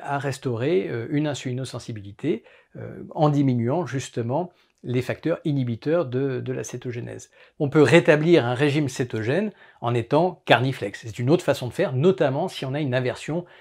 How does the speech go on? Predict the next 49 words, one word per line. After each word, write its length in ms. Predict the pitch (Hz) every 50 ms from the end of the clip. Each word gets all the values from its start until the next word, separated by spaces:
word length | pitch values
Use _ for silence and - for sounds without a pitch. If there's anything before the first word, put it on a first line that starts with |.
| - -
pour 120 | - 135
les 120 | 120 113 113
parties 300 | - 117 - - - 123
grasses 500 | 113 107 104 117 139 160 165 - - - - - - - _ _ -
et, 240 | 147 143 156 151
euh, 300 | 127 117 113 113 110 113 - -
et 100 | 139 131
les 220 | 135 135 123 117
abats, 340 | 110 107 117 127 180 - - - - _ _ _ -
euh, 120 | 123 113
ce 100 | 117 -
qui 200 | - - - 123
est 40 | 110
le 60 | 107
cas 180 | 101 - 131 131
pour 200 | 127 123 104 -
certains 560 | - 110 - - - 123 127 123 113 104 101 101
d'entre 300 | 101 104 107 - - 143
nous, 240 | 202 269 247 170 151
hein, 160 | 180 196 151
t-, 140 | - - 131 - 120
ça 140 | - -
ne 40 | 113
plaît 140 | 107 - 117
pas 100 | 117 143
à 40 | 135
tout 120 | - 147
le 60 | 123
monde, 140 | 170 233 220
encore 240 | 139 117 - 143 135
que 80 | - -
c'est 100 | - 110
surtout 240 | - - 123 -
une 80 | 139 123
question 240 | - 117 104 - 127
d'habitude 380 | 117 110 104 95 - 107 107
en 100 | 104 -
fait. 320 | - - 131 - - _ _ _ - - - - _ -
Mais 260 | 131 120 123 139 139 -
ça 220 | - - - 143
peut 80 | 135 165
être 160 | 165 160 -
une 100 | 135 123
alternative 680 | 113 113 - 127 117 110 101 - - 180 185 180 - - _
très 280 | - - 180 175 151
intéressante 560 | 151 135 147 131 117 113 - - 170 170 -
et 20 | 143
très 220 | - - 135 117
utile. 260 | 110 107 - - 143